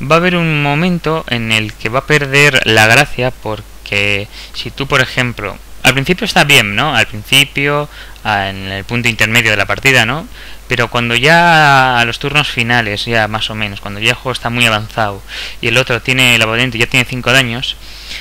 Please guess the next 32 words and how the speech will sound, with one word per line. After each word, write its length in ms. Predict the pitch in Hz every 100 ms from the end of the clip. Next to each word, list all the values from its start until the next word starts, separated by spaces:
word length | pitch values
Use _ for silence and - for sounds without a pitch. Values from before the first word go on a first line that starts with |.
| - -
creo 380 | 123 135 143 -
que 440 | 120 113 110 101
le 220 | 104 110
va 80 | 113
a 40 |
dar 140 | 123 127
igual 500 | 123 127 127 131 -
que 100 | 104
el 80 | 110
otro 200 | 113 117
gane 200 | 113 107
cinco 320 | 110 104 113
mil, 220 | 147 110
porque 440 | - 101 101 104
es 140 | 104 -
que 100 | 120
te 120 | 107
lo, 140 | 104 117 - - -
esta 260 | - 123
carta 260 | - 117 127
te 100 | 110
la 60 |
va 60 | 107
a 20 |
querer 240 | 110 110 113
parar 180 | 107 104
igual, 200 | 104 104
igual, 220 | 123 120
porque 240 | - -
si 100 | -
acierta, 440 | 107 117 113 - 123
pierde. 500 | 123 117 101 101